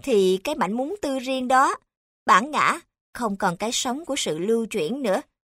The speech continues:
Tâm ta thì sống trong cái chuyển, bản ngã thì sống trong cái tịnh. Tuy dòng nước chảy có khi mạnh khi yếu, nhưng sự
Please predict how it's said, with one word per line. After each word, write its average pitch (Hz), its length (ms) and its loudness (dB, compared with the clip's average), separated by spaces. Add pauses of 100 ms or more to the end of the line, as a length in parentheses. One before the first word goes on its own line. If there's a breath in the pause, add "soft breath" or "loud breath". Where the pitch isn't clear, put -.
(600)
Tâm 220 200 2
ta 196 340 0
thì 185 240 -6
sống 214 340 -4
trong 226 140 -4
cái 208 140 -4
chuyển, 202 380 -4 (380)
bản 190 260 4
ngã 208 340 2
thì 175 200 -4
sống 254 280 -6
trong 226 140 -6
cái 240 200 -6
tịnh. 185 320 -2 (500)
Tuy 269 260 -2
dòng 185 240 0
nước 277 240 -2
chảy 202 280 4
có 339 160 -8
khi 285 180 -8
mạnh 220 320 0
khi 269 160 -6
yếu, 302 360 -4 (400)
nhưng 240 360 2
sự 190 200 0